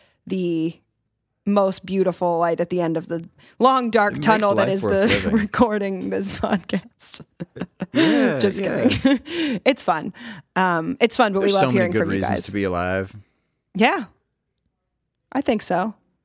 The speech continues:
Speaker 1: I could name, like, six.
Speaker 2: If I was, like, if, if I was, like, ready to end it all,
Speaker 1: Yeah.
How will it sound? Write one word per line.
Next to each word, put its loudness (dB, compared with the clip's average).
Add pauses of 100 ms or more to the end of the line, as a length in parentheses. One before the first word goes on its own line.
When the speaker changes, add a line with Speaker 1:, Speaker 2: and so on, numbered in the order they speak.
Speaker 1:
I -2
could 0
name, 0
like, -4
six. -6
Speaker 2:
If -4
I 2
was, -4
like, -2 (380)
if, -2
if -4
I 0
was, -6
like, -2
ready -2
to -4
end -4
it -4
all, -4 (160)
Speaker 1:
Yeah. -2